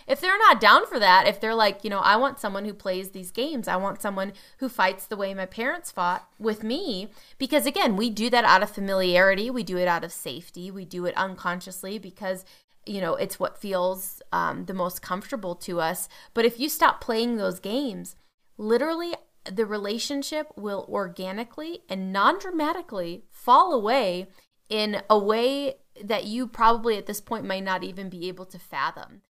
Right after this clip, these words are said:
which is super cool. Someone did ask me, like, Oh, you know, if, um,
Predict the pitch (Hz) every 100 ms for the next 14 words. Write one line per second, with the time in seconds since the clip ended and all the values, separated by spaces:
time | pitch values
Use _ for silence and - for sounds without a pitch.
0 | _ - 247 254 370 - 339 294 294 359
1 | 285 180 - 262 277 277 254 226 294 -
2 | 214 190 190 190 269 247 185 185 _ _
3 | _ _ _ _ _ - 220 202 185 -
4 | 202 202 - _ _ _ _ _ _ -
5 | - - -